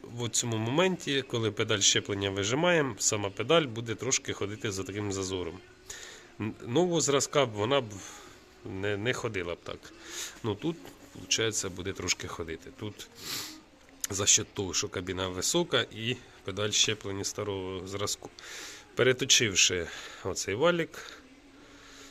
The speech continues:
замінивши повністю, убравши люфти, поубирав я люфти повністю на сцепленні, е, по-, підбираю сюди пальчики,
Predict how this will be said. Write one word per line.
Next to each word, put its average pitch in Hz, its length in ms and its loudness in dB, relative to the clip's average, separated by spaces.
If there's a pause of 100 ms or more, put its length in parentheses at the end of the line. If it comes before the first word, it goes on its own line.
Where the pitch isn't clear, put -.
(300)
замінивши 127 760 4
повністю, 110 640 -2
убравши 107 460 4
люфти, 98 540 -2 (180)
поубирав 110 480 4
я 101 80 4
люфти 95 440 -2
повністю 95 500 -6
на 95 100 -2
сцепленні, 147 760 0 (1000)
е, 104 180 6
по-, 104 200 -4 (320)
підбираю 110 560 4
сюди 101 520 2 (800)
пальчики, 120 600 2